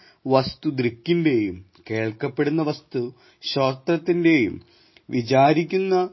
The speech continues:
വസ്തു മനസ്സിന്റെയും വിഷയങ്ങളാണ്. വിഷയമല്ല, വിഷയിയാണ് ബ്രഹ്മം. കാണപ്പെടുന്ന വസ്തുവല്ല,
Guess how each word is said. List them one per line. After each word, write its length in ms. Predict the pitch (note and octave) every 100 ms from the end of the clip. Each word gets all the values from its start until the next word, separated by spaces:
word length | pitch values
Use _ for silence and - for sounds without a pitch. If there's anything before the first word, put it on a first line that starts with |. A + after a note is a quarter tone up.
| - _
വസ്തു 500 | C3 B2+ - - - - _ _ _ _ A#2+
മനസ്സിന്റെയും 1040 | A#2+ A#2 A2 D3+ D3 B2 G2+ E2+ D#2+ E2 _ _ _ _ _ B2
വിഷയങ്ങളാണ്. 840 | B2+ C3 C3 C3+ C#3+ B2+ E2 C#2+ - _ _ _ _ _ -
വിഷയമല്ല, 880 | D3 C#3 G3+ G#3+ B3 F#3 E3 B2 - - _ _ _ _ _ _ _ -
വിഷയിയാണ് 720 | D3 - F#3+ G#3+ A3+ F#3+ F3
ബ്രഹ്മം. 460 | E3 C#3 G#2 E2+ - - _ _ _ _ _ _ -
കാണപ്പെടുന്ന 640 | B2+ B2+ C3+ D3+ F3 F3 F#3
വസ്തുവല്ല, 640 | E3 - E3+ C#3+ G2+ F2